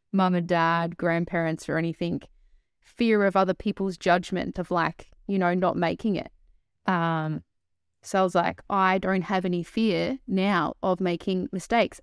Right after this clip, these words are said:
Actually, I'm going to celebrate making mistakes now.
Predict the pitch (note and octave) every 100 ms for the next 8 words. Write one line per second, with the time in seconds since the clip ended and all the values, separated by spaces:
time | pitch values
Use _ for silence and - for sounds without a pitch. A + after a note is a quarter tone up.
0 | - G#3+ - - B3+ B3+ - G#3+ A3+ G#3+
1 | G#3+ - G#3 - - - A3 C#4 D4 G#3
2 | E3 - - - _ _ _ - G#3 G3+
3 | F#3+ F3 - - - - G#1